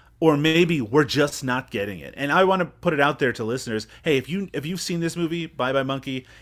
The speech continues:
if you have thoughts about it that you want to communicate to us, please go through, uh, Cinema Smorgasbord website at cinemasmorgasbord dot com or contact us via social media. We'll talk about it in just a moment. And, and let us know. Let us know what we might be missing.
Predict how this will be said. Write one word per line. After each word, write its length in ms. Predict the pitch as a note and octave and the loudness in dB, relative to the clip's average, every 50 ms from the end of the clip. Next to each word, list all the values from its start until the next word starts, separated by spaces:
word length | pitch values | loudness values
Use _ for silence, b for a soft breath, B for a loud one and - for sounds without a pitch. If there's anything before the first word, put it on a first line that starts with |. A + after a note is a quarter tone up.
| b b | b b
if 100 | C3 C3+ | -4 0
you 120 | D#3+ E3 | 2 2
have 120 | D#3+ C#3 | 2 2
thoughts 340 | - - C#3+ C#3 D3 - - | 2 2 2 2 2 0 -2
about 240 | D3+ C3 C3 C3 C3 | -2 0 2 2 2
it 140 | C3+ B2+ - | 2 0 -2
that 140 | - A2 G2 | -4 -6 -6
you 120 | B2+ B2 | -6 -4
want 200 | A#2 B2+ C3 - | -4 -4 -6 -6
to 80 | - G#2+ | -8 -10
communicate 500 | - A#2+ A#2+ A2+ A2+ - B2+ A#2 A2 - | -8 -8 -8 -8 -8 -8 -8 -8 -8 -8
to 100 | A2 - | -8 -6
us, 240 | A2+ A#2 A#2 - - b b b b | -6 -6 -6 -8 -10 b b b b
please 220 | - F#3+ G#3 G3 | 0 0 0 2
go 160 | E3 F#3 E3 | 4 4 4
through, 500 | D#3+ - - C#3+ C#3+ C#3+ C#3+ C#3 C3+ - b b b b b b | 4 2 0 0 2 2 0 0 -2 -4 b b b b b b
uh, 340 | - A#2+ A2+ G#2+ G#2 G#2 G2 C2+ C#2 C2+ - _ _ - | -4 -2 0 0 0 -2 -2 -6 -8 -14 -18 _ _ -16
Cinema 280 | - - - F3 D#3 D3 | -8 -4 -2 -2 -2 -2
Smorgasbord 460 | C#3 D#3 D3 C3 B2+ B2 - C#3+ B2 | -2 -2 -2 -4 -4 -2 -2 -2 0
website 360 | A2 A#2+ A#2+ A#2 - C#3 A#2+ | 0 0 -2 0 0 -2 -2
at 60 | A#2 A2+ | -2 -2
cinemasmorgasbord 640 | - A2+ G#2+ A2 - - A#2+ G#2+ F#2 - - A2 G2+ | -6 -8 -8 -8 -8 -8 -8 -10 -8 -8 -6 -6 -4
dot 200 | G#2+ G#2 G#2 - | -4 -4 -4 -4
com 260 | - C3+ C3+ C#3 B2+ | -6 -6 -6 -4 -4
or 80 | G#2+ G#2 | -6 -6
contact 420 | - - A2+ A2 A#2 A2 A2 - | -6 -6 -6 -4 -4 -6 -6 -6
us 160 | G#2+ G#2 - - b b b b | -8 -10 -10 -14 b b b b
via 140 | A2+ A2+ G#2 | -8 -8 -4
social 300 | - B2 G#2+ - A2+ G#2 | -4 -4 -4 -4 -4 -4
media. 280 | A2+ C3+ C#3 C#3+ C3+ | -2 -2 0 0 0
We'll 100 | G#2+ G2+ | -2 -2
talk 180 | - A2+ G#2 G2+ | -4 -6 -6 -6
about 100 | G2+ G2+ | -6 -8
it 20 | |
in 60 | F2+ F#2 | -8 -8
just 140 | F#2+ - | -10 -12
a 40 | G2+ | -10
moment. 300 | F#2+ A2 B2+ B2+ B2+ C3 - b b b b b b | -8 -6 -6 -6 -8 -10 -12 b b b b b b
And, 260 | C#3+ C#3+ C#3+ C#3+ - - | 0 0 0 0 -2 -4
and 160 | D#3+ E3 D3 | -2 0 4
let 160 | D3+ E3+ G3 | 6 6 6
us 160 | G#3 - - | 6 4 2
know. 240 | E3 E3+ G#3+ C4 G#3 | 2 4 4 4 2
Let 260 | A#2+ B1 - B2 D#3 | 2 -2 -2 -2 -2
us 140 | F#3 E3+ - | -2 0 2
know 120 | F3 F3 | 4 4
what 220 | F3+ D3+ E3 D#3+ - | 4 6 4 4 4
we 100 | D#3+ E3 | 2 -2
might 300 | C#3+ C3 D3 D#3+ D3+ - | 0 0 -2 -2 -4 -6
be 140 | D3 D3 C#3 | -6 -6 -4
missing. 400 | B2+ D3+ G3 F#3 - B2 F#2+ | -2 -2 -2 -2 -2 -2 -4